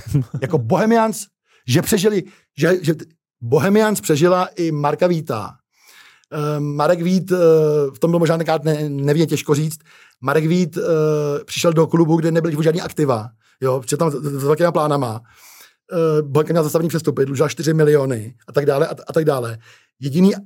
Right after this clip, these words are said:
Speaker 2: aktivum teoreticky, který tam mohlo být, bylo přeprodat hráče z Saba, eh, Šetrlemu do Mladé Boleslavy za milion bokem, což už nebyl jediný důvod, proč tam Ma-, Marek Vít zůstával v tom, v tom, tom, v to-, v to-, v tom klubu. Ale co bylo strašně, eh, zaj-, eh, zaj-, zajímavé, tak bylo to,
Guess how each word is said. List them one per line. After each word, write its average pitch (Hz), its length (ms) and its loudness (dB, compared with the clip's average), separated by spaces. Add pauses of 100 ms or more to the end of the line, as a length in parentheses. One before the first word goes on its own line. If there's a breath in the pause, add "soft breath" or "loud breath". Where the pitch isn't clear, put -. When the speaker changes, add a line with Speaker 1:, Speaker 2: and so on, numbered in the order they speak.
Speaker 2:
aktivum 190 360 0 (300)
teoreticky, 185 500 2
který 185 180 2
tam 170 180 -2
mohlo 175 180 4
být, 170 500 0
bylo 156 420 4 (240 loud breath)
přeprodat 175 420 2
hráče 170 300 0
z 190 100 -4
Saba, 175 400 0 (360 loud breath)
eh, 160 400 2 (200)
Šetrlemu 185 420 0
do 185 80 2
Mladé 185 200 0
Boleslavy 180 400 2
za 180 80 2
milion 180 480 2
bokem, 151 600 0 (500 soft breath)
což 185 100 0
už 202 120 -4
nebyl 185 200 4
jediný 190 200 4
důvod, 190 140 4
proč 180 100 0
tam 175 460 0
Ma-, 165 100 2
Marek 170 160 0
Vít 190 100 -2
zůstával 156 500 0
v - 40 -16
tom, 160 120 -6
v - 20 -12
tom, 156 160 -2 (100)
tom, 170 180 2
v - 60 -8
to-, 190 120 -8
v - 60 -16
to-, 170 100 -8
v - 40 -16
tom 185 140 0
klubu. 143 420 0 (380 loud breath)
Ale 175 200 0
co 185 160 0
bylo 185 160 4
strašně, 190 300 0
eh, 180 400 2 (260 loud breath)
zaj-, 160 180 2
eh, 175 220 -2
zaj-, 151 300 -2
zajímavé, 175 260 2
tak 170 100 0
bylo 175 140 2
to, 170 260 2